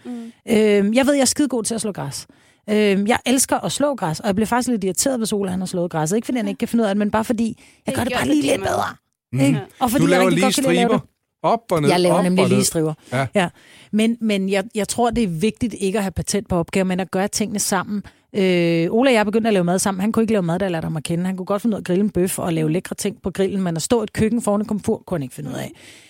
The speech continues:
Speaker 2: Hvor jeg begyndte sådan at hive ham ind, hvor jeg siger, "Prøv at høre her, kom nu med op og hjælp." "Jamen, jeg gør det forkert." Så står vi og snitter grøntsager, og så får jeg snittet ti gulerødder, mens han får snittet en, fordi
Speaker 1: Mm.
Speaker 2: han gør det pænt, ikke? Øhm,
Speaker 1: I tykke skiver.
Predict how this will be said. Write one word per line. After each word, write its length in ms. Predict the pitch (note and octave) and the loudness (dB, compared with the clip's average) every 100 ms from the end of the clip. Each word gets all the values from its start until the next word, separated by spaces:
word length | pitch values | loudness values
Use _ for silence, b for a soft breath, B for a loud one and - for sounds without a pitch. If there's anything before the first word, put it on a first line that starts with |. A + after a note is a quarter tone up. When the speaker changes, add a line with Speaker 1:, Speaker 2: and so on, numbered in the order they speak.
| B B | B B
Speaker 2:
Hvor 200 | A#3 B3+ | 2 4
jeg 180 | A#3 G#3 | 2 0
begyndte 260 | A3+ A#3+ | 0 -2
sådan 140 | A3+ A#3 | 0 -2
at 60 | |
hive 160 | G#3+ G3+ | 0 -2
ham 160 | G3 | -2
ind, 160 | G3+ A#3+ | -2 -2
hvor 80 | A#3 | -2
jeg 60 | G#3 | -2
siger, 160 | A3+ A3+ | -2 -2
"Prøv 120 | B3 | 0
at 60 | B3 | 0
høre 100 | B3 | 0
her, 100 | - | -2
kom 140 | - B3 | 0 2
nu 100 | A#3+ | 4
med 140 | C4 | 4
op 120 | B3 | 2
og 40 | G#3 | 2
hjælp." 140 | G3 - | 0 0
"Jamen, 160 | A3+ | 0
jeg 80 | A#3+ | 0
gør 140 | A3+ | -2
det 100 | A3+ | -4
forkert." 340 | A3 - G3 - | -4 -4 -4 -6
Så 60 | |
står 180 | F#3 A#3 | -4 -2
vi 80 | A3+ | -2
og 60 | G#3 | -2
snitter 240 | G#3 G3 | 0 0
grøntsager, 540 | - E3+ F3+ G3+ F#3+ | 0 -2 0 -2 -2
og 160 | F3+ F3 | -4 -2
så 100 | A3 | -2
får 120 | G#3 | 2
jeg 140 | G3 F3+ | 0 2
snittet 300 | G3+ F#3+ G#3 | 0 0 0
ti 180 | - A#3+ | -2 0
gulerødder, 280 | A#3 A3 G#3+ | 2 4 2
mens 200 | F#3+ F#3+ | 0 -4
han 120 | G3 | -4
får 80 | F#3 | -2
snittet 360 | F#3+ F3+ G#3 | -2 0 0
en, 140 | E3+ - | -2 -6
fordi 180 | - F3 | -8 -6
Speaker 1:
Mm. 40 | |
Speaker 2:
han 160 | D#3 D3+ | -6 -4
gør 160 | - G#3 | 0 2
det 100 | A3 | 2
pænt, 340 | - F#3+ A3 | -2 -2 -2
ikke? 120 | G#3+ G#3+ b b b b b | -6 -8 b b b b b
Øhm, 480 | A3 F#3+ F3 E3+ E3 - | -2 0 2 0 -4 -8
Speaker 1:
I 60 | B3+ | -16
tykke 280 | - B3 A3+ | -14 -14 -14
skiver. 240 | - G#3+ | -18 -20